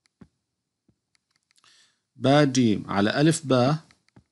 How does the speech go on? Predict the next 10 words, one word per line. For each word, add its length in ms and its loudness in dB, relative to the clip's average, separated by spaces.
يساوي 840 2
با 460 0
فتحة 640 -4
جيم 300 -2
فتحة 480 -4
على 400 0
ألف 340 0
فتحة 380 -4
با 280 2
فتحة. 360 -4